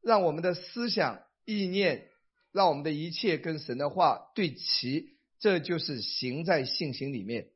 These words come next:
然后你会看到荣耀的彰显。先有信心，再有荣耀的彰显。不是先看到彰显再去相信，不能反过来哦。就好像一个医生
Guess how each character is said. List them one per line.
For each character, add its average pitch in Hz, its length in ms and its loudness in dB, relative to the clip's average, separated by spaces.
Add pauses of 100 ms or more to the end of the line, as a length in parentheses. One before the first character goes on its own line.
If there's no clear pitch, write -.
(380)
然 143 160 4
后 175 120 4
你 131 120 -4
会 147 160 -4
看 170 340 0
到 165 380 6 (500)
荣 123 260 -4
耀 147 160 2
的 117 120 -4
彰 123 220 -6
显。 110 200 -10 (760)
先 277 300 2
有 190 160 4
信 208 240 2
心， 208 280 0
再 208 140 4
有 151 160 2
荣 120 200 -4
耀 156 140 4
的 127 100 0
彰 135 220 -6
显。 104 240 -8 (420)
不 240 140 4
是 277 120 2
先 294 300 4
看 285 160 6
到 226 100 6
彰 247 240 4
显 151 260 0
再 202 140 2
去 170 440 -6 (140)
相 175 260 0
信， 160 320 -4 (400)
不 247 100 6
能 226 100 4
反 165 200 0
过 202 120 2
来 160 120 6
哦。 147 180 4 (540)
就 254 120 10
好 226 80 12
像 240 220 8
一 233 80 2
个 233 460 10 (420)
医 262 180 4
生 262 400 8